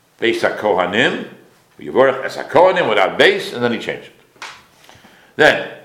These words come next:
next, Yivarach Yirei Hashem HaKetanim Im HaGedolim. What does that mean?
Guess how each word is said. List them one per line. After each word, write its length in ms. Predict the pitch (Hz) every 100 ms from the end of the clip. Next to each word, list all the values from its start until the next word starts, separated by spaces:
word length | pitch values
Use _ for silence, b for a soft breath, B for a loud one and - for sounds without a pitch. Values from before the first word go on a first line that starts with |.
| _ _ -
next, 360 | 131 - -
Yivarach 400 | - 92 131 147
Yirei 280 | 143 123 120
Hashem 320 | 110 - 110
HaKetanim 580 | 98 95 95 101 98 92
Im 80 | 87
HaGedolim. 520 | 82 76 73 69 - - _ _ _ _ _ _ _ _ _
What 120 | 101
does 80 | 92
that 180 | 82 -
mean? 320 | - - -